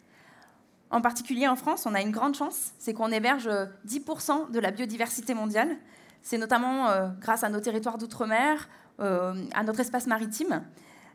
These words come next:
Euh, et mais, euh, cet incroyable patrimoine, il est incarné également par, euh, le Muséum d'histoire naturelle.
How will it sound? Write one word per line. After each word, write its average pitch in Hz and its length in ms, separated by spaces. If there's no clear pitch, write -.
Euh, 196 340
et 220 100
mais, 262 360
euh, 190 120
cet 240 220
incroyable 294 520
patrimoine, 254 520
il 214 80
est 185 60
incarné 226 500
également 214 360
par, 196 220
euh, 170 240
le 214 100
Muséum 254 360
d'histoire 262 220
naturelle. 214 580